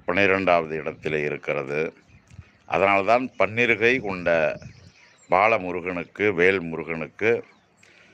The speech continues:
கல்யாண முருகனுக்கு இந்த விரதம் அனுஷ்டிக்கப்படுகிறது. அதேபோல் இந்த உத்திரமும் ப-, பௌர்ணமியும் இணைந்தே வரும். அதுபோல் இந்த சிவபெருமான்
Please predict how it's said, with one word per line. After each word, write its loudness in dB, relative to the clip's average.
கல்யாண 2
முருகனுக்கு -4
இந்த -4
விரதம் 2
அனுஷ்டிக்கப்படுகிறது. -2
அதேபோல் 4
இந்த 0
உத்திரமும் 0
ப-, 4
பௌர்ணமியும் 4
இணைந்தே 0
வரும். -4
அதுபோல் 2
இந்த 0
சிவபெருமான் 2